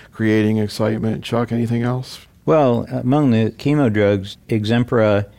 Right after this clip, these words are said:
Speaker 2: taking a look at their subset of triple negative patients, there seem to be reasonable response rates with Exempra in triple negatives.
Speaker 1: What do you see with that agent in your practice?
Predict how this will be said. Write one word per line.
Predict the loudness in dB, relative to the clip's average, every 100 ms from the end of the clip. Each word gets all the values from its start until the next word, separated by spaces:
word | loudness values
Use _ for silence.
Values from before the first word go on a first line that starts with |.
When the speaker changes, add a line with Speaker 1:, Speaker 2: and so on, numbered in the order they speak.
| -20 -20 -20 -4
Speaker 2:
taking | 0 0 0 0
a | 2
look | 0 0
at | -4 0
their | 0
subset | 0 -2 -2 -2 0 2
of | 0 -4
triple | -6 -4 -2 0
negative | 0 -2 -4
patients, | 0 -2 -2 -6 -4
there | -6
seem | -2 -2 0
to | -2
be | -2 0 0 -2 -10 -20 -20 -6
reasonable | 0 0 0 0 0
response | -2 -4 -2 -2 -2 0
rates | 0 0 -4 -8
with | -4 -2
Exempra | -2 0 -2 -2 -2 -2 -2
in | -2 -2 -4
triple | -6 -8 -4
negatives. | -2 -2 -4 -2
Speaker 1:
What | -2
do | 0
you | 2 0 -2
see | -4 0 0
with | 0 0
that | 0
agent | 2 0 0 0
in | -2
your | -4
practice? | -4 -4 -4 -6 -8 -10